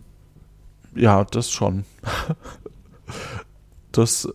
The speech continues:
auf alle Fälle, aber ich frag mich trotzdem, wie, das ist schon spannend, das ist so ein Columbo-Effekt, ne, gerade, wo man nicht so genau weiß,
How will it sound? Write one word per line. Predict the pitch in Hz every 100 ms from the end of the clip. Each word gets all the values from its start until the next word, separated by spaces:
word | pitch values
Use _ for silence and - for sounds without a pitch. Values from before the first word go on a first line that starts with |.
| -
auf | 113 -
alle | 113
Fälle, | - 113 113 107
aber | - 110
ich | 113
frag | - 113 -
mich | 113 -
trotzdem, | 113 127 - 120 120 110 117
wie, | 143 190 196 - - -
das | 156 202
ist | -
schon | - 220 233
spannend, | - - 87 123 170
das | 156 -
ist | 143
so | 160
ein | 139 135
Columbo-Effekt, | 147 123 131 170 117 - - 90 - 110
ne, | 139 -
gerade, | - 90 98
wo | 98 123
man | 123 123
nicht | 151 -
so | 165
genau | 151 135 143 170
weiß, | 151 165 202 -